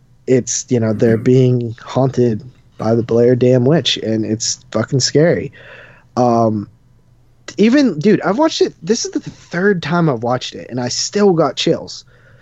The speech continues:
Speaker 1: Uh, it's just an effective movie for me. It, it, it made, I, we, when I did my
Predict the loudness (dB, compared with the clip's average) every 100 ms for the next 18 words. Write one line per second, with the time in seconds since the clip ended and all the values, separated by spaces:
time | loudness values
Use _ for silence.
0 | -20 _ _ -4 0 2 2 2 0 2
1 | 0 0 0 -2 0 -2 -2 -2 -2 -4
2 | -8 -14 -14 -14 -6 -2 2 2 2 0
3 | 2 4 4 2 -2 _ -20 -20 -20 _
4 | _ -2 0 0 -2 -4 -2 -2 0 0
5 | 2 0 0 -2 0 -2